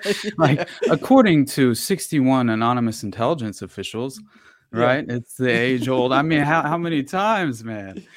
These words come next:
Speaker 2: It
Speaker 1: Yeah.
Speaker 2: just kills me, but that seems
Speaker 1: Yeah.
Speaker 2: to be the M O. That's, that's, uh,
Speaker 1: Mm-hmm.
Speaker 2: kind of a part of the playbook, but
Speaker 1: Yeah, so,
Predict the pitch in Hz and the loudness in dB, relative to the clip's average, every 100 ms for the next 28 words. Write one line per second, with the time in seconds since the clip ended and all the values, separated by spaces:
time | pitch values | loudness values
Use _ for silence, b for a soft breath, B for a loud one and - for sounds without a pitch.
0 | B B 131 139 180 120 - 127 131 123 | B B -10 -4 -4 -6 -8 -4 -4 -4
1 | 117 104 98 98 113 104 _ _ _ _ | -8 -10 -10 -8 -6 -8 _ _ _ _
2 | 123 127 123 143 143 131 127 127 127 131 | -6 -6 -4 -4 -4 -4 -4 -4 -4 -4
3 | 127 113 110 113 117 - - - - 113 | -4 -4 -6 -10 -12 -14 -20 -20 -14 -14
4 | - - 117 113 120 123 117 113 - 123 | -14 -10 -8 -8 -8 -8 -8 -10 -6 -6
5 | 113 110 120 120 101 104 110 _ _ _ | -6 -8 -8 -8 -6 -10 -10 _ _ _
6 | 101 104 104 135 117 - | -12 -10 -8 -10 -12 -14